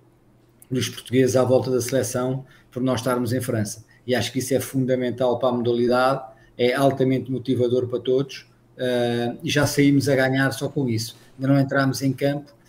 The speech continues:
e claramente já saímos a ganhar muito e foi muito importante para o rugby. Bom, alonguei-me um bocadinho, mas para responder ao Sérgio,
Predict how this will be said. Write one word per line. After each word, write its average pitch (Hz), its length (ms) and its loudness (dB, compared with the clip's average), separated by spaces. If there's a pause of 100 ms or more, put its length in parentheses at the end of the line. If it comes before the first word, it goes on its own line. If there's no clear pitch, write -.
(180)
e - 60 -14
claramente 127 640 2
já 127 100 0
saímos 127 400 0
a 127 40 4
ganhar 123 320 2
muito 131 460 2 (320)
e 127 80 -2
foi 135 160 0
muito 131 240 2
importante 123 400 -4
para 147 100 -4
o 135 40 2
rugby. 107 360 0 (200)
Bom, 143 280 6
alonguei-me 147 460 4
um 151 100 4
bocadinho, 147 500 2 (200)
mas 131 160 -2
para 127 140 -2
responder 131 380 -2
ao 127 120 2
Sérgio, 131 600 -2